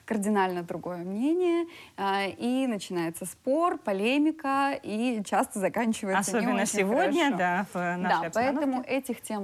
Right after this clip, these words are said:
Speaker 1: лучше избегать, э, даже если вас провоцируют, задают вам вопрос, а за кого вы голосовали, например, да, а, то, э, не продолжайте эту тему,
Speaker 2: А
Speaker 1: не
Speaker 2: как правильно
Speaker 1: развивайте.
Speaker 2: уйти от нее? Может,
Speaker 1: Ну,
Speaker 2: есть какие-то
Speaker 1: первое,
Speaker 2: советы?
Speaker 1: что я рекомендую делать, э, достаточно улыбнуться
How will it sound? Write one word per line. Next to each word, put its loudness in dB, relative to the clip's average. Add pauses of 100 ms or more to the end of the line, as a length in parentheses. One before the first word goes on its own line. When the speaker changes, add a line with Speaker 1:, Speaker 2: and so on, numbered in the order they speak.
Speaker 1:
лучше -4
избегать, -6
э, -4
даже -2
если -6
вас -10
провоцируют, -4
задают -4
вам -8
вопрос, -6 (560)
а -6
за -4
кого -2
вы -4
голосовали, -6
например, 0
да, -2 (340)
а, 0
то, 0
э, -8
не 4
продолжайте -2
эту -10
тему, -8
Speaker 2:
А 2
Speaker 1:
не 0
Speaker 2:
как 0
правильно 4
Speaker 1:
развивайте. 2
Speaker 2:
уйти -2
от -8
нее? -6 (600)
Может, -4
Speaker 1:
Ну, 0
Speaker 2:
есть -6
какие-то -4
Speaker 1:
первое, 4
Speaker 2:
советы? 4
Speaker 1:
что -2
я 2
рекомендую -2
делать, -6
э, -6
достаточно -4
улыбнуться -2